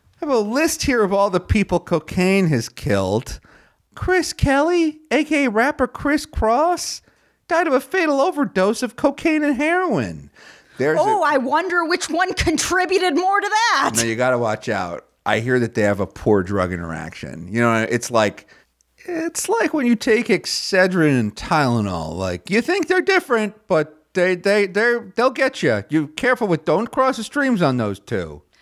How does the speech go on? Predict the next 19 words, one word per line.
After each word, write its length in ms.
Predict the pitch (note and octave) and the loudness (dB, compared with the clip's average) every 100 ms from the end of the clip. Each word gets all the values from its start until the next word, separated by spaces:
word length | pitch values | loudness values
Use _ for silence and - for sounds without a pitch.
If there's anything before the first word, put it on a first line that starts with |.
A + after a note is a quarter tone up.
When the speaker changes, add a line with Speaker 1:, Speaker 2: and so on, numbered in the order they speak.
| _ | _
Speaker 2:
I 60 | G3+ | -2
don't 80 | G#3+ | 2
know. 100 | G#3 | 2
I 40 | A3+ | 2
feel 180 | D4 D4 | 2 0
like 140 | C#4 | 2
that's 240 | C4+ B3+ | 0 -2
very, 480 | - A3+ A3+ A3 G#3 | -2 2 2 2 2
you, 240 | G3 A#3+ A3+ | 0 0 0
so, 260 | - B3 | 0 2
okay, 360 | B3+ B3+ A3 G#3+ | 2 2 2 0
who 240 | G#3+ C4+ | 2 2
has 240 | C#4+ D4+ - | 2 0 0
cocaine 500 | - A#3+ D4 A#3+ A#3 | -2 -2 0 2 2
alone 420 | G3+ G3+ G3+ G#3 | 2 2 2 0
killed 440 | - F#3+ C#3+ D3 | -2 -2 -2 -2
without 360 | G3 G#3 G3+ G3 G#3 | -4 0 0 0 -2
its 180 | G3 - | -4 -4
fucking 480 | - G#3 G#3+ G3 | -2 0 0 -2